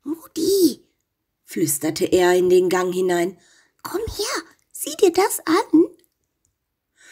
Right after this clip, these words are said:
Die beiden Hausmäuse betrachteten verwundert die schlafende Feldmaus.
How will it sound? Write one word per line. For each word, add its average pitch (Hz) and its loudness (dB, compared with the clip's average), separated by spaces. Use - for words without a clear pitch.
Die 254 6
beiden 302 4
Hausmäuse 226 -4
betrachteten 202 -4
verwundert 165 0
die 262 -4
schlafende 160 -6
Feldmaus. 135 -8